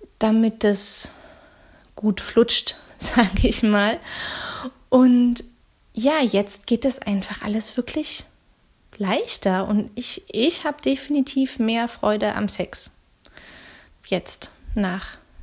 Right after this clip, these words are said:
nach der Entbindung. Und um nochmal, wenn mir das wichtig ist, gegen dieses Salami-in-Grotte-Bild <laughs> vorzugehen,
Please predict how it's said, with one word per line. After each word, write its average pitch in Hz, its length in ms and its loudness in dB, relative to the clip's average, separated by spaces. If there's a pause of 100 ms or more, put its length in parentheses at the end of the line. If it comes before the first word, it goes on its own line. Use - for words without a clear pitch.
nach 202 240 -2
der 202 140 -4
Entbindung. 185 560 -2 (140)
Und 247 200 6 (640)
um 262 280 10
nochmal, 240 600 6
wenn 196 140 2
mir 180 100 2
das 180 200 -2
wichtig 233 400 0
ist, 262 280 0
gegen 226 280 4
dieses 208 420 2
Salami-in-Grotte-Bild 226 1600 2
<laughs> - 240 -12
vorzugehen, 262 840 0